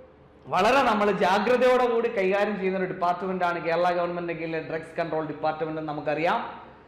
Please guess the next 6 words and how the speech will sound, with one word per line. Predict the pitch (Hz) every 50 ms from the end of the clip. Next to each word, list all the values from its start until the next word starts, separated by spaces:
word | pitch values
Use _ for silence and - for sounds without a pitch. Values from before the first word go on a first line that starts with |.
| - - - - -
അപ്പോ, | 156 180 202 214 208 - - - - - - - - - - -
ആ, | - 147 156 156 151 151 143 - - - - - - - - -
വേക്കൻസികളുണ്ട്, | - 160 165 165 190 196 202 202 - 226 220 226 226 220 220 214 233 269 - - - - - - - - - - - - - - -
വേക്കൻസികൾ | 156 170 185 - 214 208 208 208 220 214 220 226 220 220 214 - - - 156 165
റിപ്പോർട്ട് | 180 175 190 214 220 220 233
ചെയ്യപ്പെടുന്നുണ്ട്, | 226 220 220 220 214 214 220 220 214 214 226 262 285 -